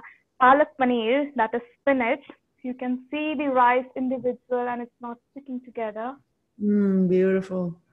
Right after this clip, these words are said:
Speaker 2: Yes, palak paneer next time.
Speaker 1: Definitely. It's actually the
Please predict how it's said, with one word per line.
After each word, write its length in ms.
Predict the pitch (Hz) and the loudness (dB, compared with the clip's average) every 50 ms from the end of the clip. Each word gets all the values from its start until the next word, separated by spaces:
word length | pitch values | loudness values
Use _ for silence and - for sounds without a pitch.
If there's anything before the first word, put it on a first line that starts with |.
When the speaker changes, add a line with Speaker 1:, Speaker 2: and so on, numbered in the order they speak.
| _ _ _ _ _ _ _ _ _ _ - - _ _ - | _ _ _ _ _ _ _ _ _ _ -20 -20 _ _ 4
Speaker 2:
Yes, 260 | 220 220 220 208 - | 6 6 6 6 2
palak 460 | - - 240 240 254 262 269 262 - | 2 4 6 8 8 8 8 4 2
paneer 380 | - 262 233 233 240 240 240 220 | 0 2 4 6 6 6 6 6
next 320 | 220 226 226 226 - - | 4 2 2 0 -2 -4
time. 440 | - 233 190 175 160 147 147 143 - - _ _ _ _ _ _ _ _ _ _ _ _ _ _ _ _ _ _ _ _ _ _ _ _ _ _ | -2 0 2 2 2 2 0 -2 -6 -12 _ _ _ _ _ _ _ _ _ _ _ _ _ _ _ _ _ _ _ _ _ _ _ _ _ _
Speaker 1:
Definitely. 680 | - 254 247 247 - 247 233 226 226 - 220 214 214 208 - - | -6 -6 -4 -4 -4 -4 -4 -4 -6 -8 -8 -8 -8 -8 -6 -6
It's 160 | 240 233 233 | -6 -2 4
actually 480 | 262 254 262 254 254 - 285 277 285 285 | 4 4 4 4 0 -2 0 2 2 2
the 200 | 240 262 269 262 | 2 0 -4 -4